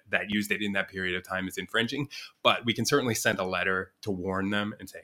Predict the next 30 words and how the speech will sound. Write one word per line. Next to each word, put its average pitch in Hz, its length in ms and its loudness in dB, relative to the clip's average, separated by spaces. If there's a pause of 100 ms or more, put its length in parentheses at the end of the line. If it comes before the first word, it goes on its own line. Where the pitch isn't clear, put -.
"Hey, 87 280 0 (260)
this 95 160 0
is 101 80 0
gonna 90 140 2
happen 90 420 2 (200)
if - 120 -4
you 95 100 2
don't 85 140 0
stop 80 240 0
using 87 280 -12
this." 87 240 -12
And 113 100 6
a 104 60 8
lot 95 160 12
of 85 80 -4
times 85 240 2
they 80 100 -4
will, 80 180 -12 (240)
they, 104 300 2
they 127 100 8
will 92 120 0
stop. - 320 -6
Nobody 120 240 6
wants 104 180 0
a 95 60 -10
letter 90 240 0
from 92 160 -12
a 80 60 -10
lawyer. 78 300 -14 (800)
Uh, - 120 -10